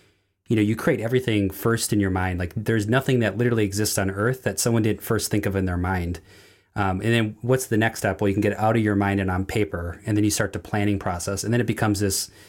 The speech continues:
kind of physical manifestation of what you thought of. That's why, you know, that's the, the snowflake that,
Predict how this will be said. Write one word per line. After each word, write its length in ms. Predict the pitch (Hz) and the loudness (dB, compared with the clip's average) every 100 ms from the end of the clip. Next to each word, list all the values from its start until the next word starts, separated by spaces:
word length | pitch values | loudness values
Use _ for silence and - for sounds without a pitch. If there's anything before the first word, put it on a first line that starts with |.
| - _ | -20 _
kind 80 | 120 | -2
of 80 | 107 | 0
physical 340 | 120 127 113 | 0 2 2
manifestation 800 | 104 104 95 98 107 110 - 98 | 2 2 0 0 2 2 2 0
of 300 | 95 90 - | 0 -2 -2
what 100 | 107 | -4
you 140 | 101 95 | -2 -2
thought 240 | 131 147 | 2 2
of. 240 | 110 98 - - - _ - | 2 0 -6 -20 -20 _ -4
That's 180 | 135 - | -2 0
why, 400 | 139 120 107 98 - | 2 2 0 -4 -4
you 80 | 120 | 0
know, 80 | 110 | 2
that's 220 | 120 - | 0 2
the, 400 | 117 104 95 - - _ _ _ - | 2 4 2 0 -16 _ _ _ -4
the 80 | 113 | -2
snowflake 520 | - 117 113 113 101 | 2 0 2 0 2
that, 240 | 101 95 | -2 -4